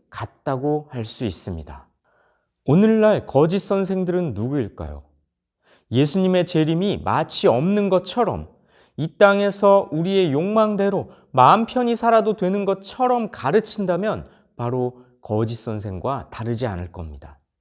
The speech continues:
자기의 죄된 삶을 합리화하기 위해 성경을 자의적으로 풀어낸다면 그 또한 거짓 선생과 마찬가지겠죠. 성도 여러분, 이러한 거짓 가르침에 넘어가서는 안 되며, 그러기 위해 우리는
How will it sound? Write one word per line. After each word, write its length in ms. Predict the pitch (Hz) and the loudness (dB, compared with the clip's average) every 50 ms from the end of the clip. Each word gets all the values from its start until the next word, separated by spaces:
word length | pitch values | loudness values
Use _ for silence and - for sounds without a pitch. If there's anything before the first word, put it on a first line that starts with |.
| _ _ _ _ _ _ _ _ _ _ _ _ _ - _ _ | _ _ _ _ _ _ _ _ _ _ _ _ _ -20 _ _
자기의 460 | - - 170 175 180 190 226 220 - | 0 4 4 6 6 8 6 6 6
죄된 440 | - - 175 196 208 226 240 233 233 | 6 4 6 6 8 6 4 4 4
삶을 340 | 226 220 226 226 220 226 226 | 0 -2 -2 0 0 -2 -2
합리화하기 760 | 214 247 262 254 247 247 240 226 220 220 220 185 196 196 190 | -2 -4 -4 -4 -2 0 0 2 2 0 0 -2 -4 -6 -4
위해 280 | 190 214 240 - - | -2 -2 -2 -2 -4
성경을 600 | - - - 233 240 240 226 220 214 208 202 196 | -6 -8 -8 -6 -6 -4 -2 -4 -2 -2 -4 -6
자의적으로 760 | - - - 98 110 175 220 208 - 247 233 208 214 208 202 - | -8 -8 -4 -2 0 0 0 0 2 0 2 2 0 -2 -2 -2
풀어낸다면 720 | - - 214 196 180 170 156 143 127 117 123 165 240 - - _ _ _ _ _ | -2 0 0 0 0 -2 -2 -2 -2 -2 -2 -6 -6 -10 -14 _ _ _ _ _
그 300 | - - 165 - - - | -2 0 0 0 0 0
또한 300 | - 247 240 240 233 220 | 4 6 6 6 4 2
거짓 280 | 226 - 135 143 143 151 | 0 2 2 2 0 -2
선생과 580 | - - 160 151 147 135 139 131 123 135 143 151 | -6 -4 -4 -4 -4 -6 -6 -6 -2 -2 -2 -2
마찬가지겠죠. 840 | 117 92 - - 143 135 120 110 95 98 87 76 - - - 73 _ _ _ _ _ _ _ _ _ _ _ _ _ _ _ _ _ _ _ _ _ | -2 -6 -6 -8 -10 -10 -10 -10 -10 -10 -12 -14 -16 -18 -20 -20 _ _ _ _ _ _ _ _ _ _ _ _ _ _ _ _ _ _ _ _ _
성도 340 | - - 233 233 233 233 233 | -2 2 2 4 6 6 6
여러분, 400 | 214 190 147 117 87 80 - - _ _ _ _ _ _ - | 6 4 2 -2 -6 -8 -10 -14 _ _ _ _ _ _ -4
이러한 360 | 165 190 233 240 233 175 131 | 0 4 6 6 6 4 2
거짓 440 | - - 151 190 196 233 220 - - | 2 4 4 4 4 2 -2 -2 2
가르침에 500 | 233 226 220 220 220 - - 226 226 208 | 4 4 4 2 0 -6 -6 -4 -2 -2
넘어가서는 720 | 139 113 131 165 196 214 202 208 202 202 214 214 214 214 - - | 0 0 0 2 2 2 2 2 0 0 -2 -4 -4 -4 -6 -8
안 240 | - 123 156 185 196 | -8 -4 -4 -4 -2
되며, 440 | 202 202 185 180 175 175 175 175 _ _ _ _ _ _ _ | -2 -2 -2 -2 -6 -6 -8 -12 _ _ _ _ _ _ _
그러기 500 | - - - 127 175 233 214 220 196 131 | -12 -4 2 6 6 6 6 4 -2 -2
위해 260 | 117 147 208 240 262 | -2 0 0 2 2
우리는 500 | 269 214 175 160 170 170 202 226 175 - | 2 2 2 0 0 -2 -2 -2 -4 -6